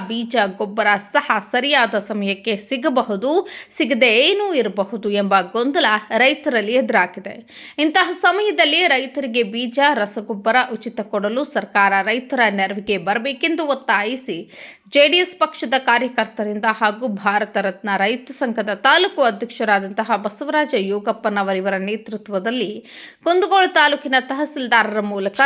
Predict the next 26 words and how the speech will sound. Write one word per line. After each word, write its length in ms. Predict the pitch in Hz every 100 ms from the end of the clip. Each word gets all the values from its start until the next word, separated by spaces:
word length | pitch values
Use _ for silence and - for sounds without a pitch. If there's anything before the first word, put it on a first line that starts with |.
| 285 -
ಸಿ 100 | 202
ಎಂ 160 | 196
ಸಿದ್ದರಾಮಯ್ಯನವರಿಗೆ 1040 | 190 233 320 302 208 208 190 180 247 226 202
ಈ 180 | 202 214
ಮನವಿಯನ್ನ 560 | 208 233 339 311 196 185 202
ಸಲ್ಲಿಸಿದ್ರು. 600 | 233 - 208 196 - -
ಈ 100 | 220
ಮನವಿ 460 | 277 294 359 453 440
ಸ್ವೀಕರಿಸಿದ 540 | 370 349 349 320 277 254
ತಹಸೀಲ್ದಾರರು 1000 | 247 233 233 233 208 185 180 196 311 359 - - -
ನಿಮ್ಮ 300 | 240 349 440
ಮನವಿಯನ್ನ 500 | 427 349 330 311 285 285 330 370
ಸಿ 80 | 294
ಎಂ 160 | 247 233
ಸಿದ್ದರಾಮಯ್ಯನವರಿಗೆ 1080 | 233 202 262 226 220 226 214 202 196 254 254
ಕಳುಹಿಸಿಕೊಡುವುದಾಗಿ 1120 | 202 202 202 202 220 190 185 185 175 180 262
ಭರವಸೆ 520 | 220 262 285 - 214
ನೀಡಿದರು. 520 | 180 180 - - - - - - -
ಸರ್ಕಾರ 400 | 277 277 339 339 285 254
ಬೆಣ್ಣೆ 260 | 220 277 381
ಹಳ್ಳದ 460 | 381 320 285 269 262 247
ಕಾಮಗಾರಿ 760 | 240 226 262 233 202 226 311
ಕಳೆದ 320 | 320 202 214 220
ವರ್ಷ 280 | 202 196 285
ಸೆಪ್ಟೆಂಬರ್ 540 | 285 208 - 214 196
ತಿಂಗಳ 320 | 202 202 196